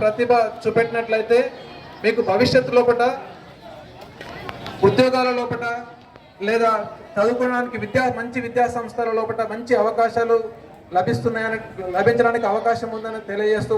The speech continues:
ఉన్నాను. ఈ గేమ్స్ను కేవలము స్పో-, ఈ స్పోర్ట్స్, స్పోర్ట్స్, స్పోర్ట్స్ గురించి డిస్కస్ చేసినట్లయితే మనం హుసేన్ బోల్ట్ గురించి విని,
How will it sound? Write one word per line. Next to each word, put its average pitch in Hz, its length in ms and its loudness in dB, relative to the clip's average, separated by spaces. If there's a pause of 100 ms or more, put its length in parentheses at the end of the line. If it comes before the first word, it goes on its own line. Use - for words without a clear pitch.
ఉన్నాను. 214 260 0 (1300)
ఈ 233 40 10 (180)
గేమ్స్ను 254 440 4 (2750)
కేవలము 247 440 6 (520)
స్పో-, 233 240 -2 (160)
ఈ - 20 2 (1400)
స్పోర్ట్స్, 440 380 6 (300)
స్పోర్ట్స్, - 360 2 (180)
స్పోర్ట్స్ 247 400 2
గురించి 262 260 0
డిస్కస్ 247 340 2
చేసినట్లయితే 233 540 4 (2000)
మనం 233 160 4 (100)
హుసేన్ 262 360 4
బోల్ట్ 262 260 4
గురించి 262 240 0
విని, 233 160 4